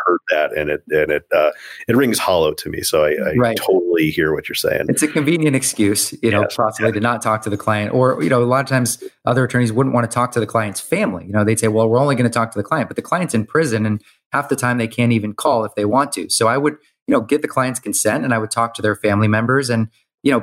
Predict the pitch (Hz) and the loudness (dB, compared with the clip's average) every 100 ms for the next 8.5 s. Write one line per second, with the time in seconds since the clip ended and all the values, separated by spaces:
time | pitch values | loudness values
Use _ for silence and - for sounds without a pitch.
0 | - - 226 131 120 143 139 120 120 - | -2 -2 0 2 4 2 2 0 0 0
1 | 120 120 117 110 135 139 - 107 98 95 | 2 2 2 2 2 2 -2 -4 -2 -2
2 | - 90 - 107 104 110 120 - 120 135 | 0 -4 -4 -2 0 0 -2 -4 -4 -2
3 | 120 175 160 - 127 117 107 - 107 110 | 0 0 0 -2 0 2 0 2 0 0
4 | 113 117 127 - 117 110 117 - 104 - | 0 0 0 0 0 0 -2 -4 -2 0
5 | 220 - 92 95 - _ _ _ - 107 | 0 0 -2 -4 -6 _ _ _ -2 0
6 | 101 104 113 117 107 131 127 120 - 110 | 0 0 0 0 0 0 0 -2 -2 0
7 | 107 113 - _ - 110 156 151 120 104 | 2 2 0 _ -4 0 0 0 -2 2
8 | 107 101 117 107 | 0 2 2 2